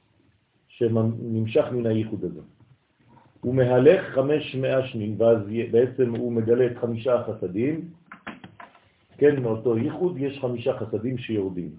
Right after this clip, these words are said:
הוא מהלך חמש מאה שנים, היא סוד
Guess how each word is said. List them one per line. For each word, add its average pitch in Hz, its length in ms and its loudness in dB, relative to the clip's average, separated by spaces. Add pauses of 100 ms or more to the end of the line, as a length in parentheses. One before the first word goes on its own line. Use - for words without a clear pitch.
(120)
הוא 117 140 -6
מהלך 123 460 2
חמש 139 380 0
מאה 131 220 0
שנים, 107 380 -8 (960)
היא 143 320 -2
סוד 156 320 6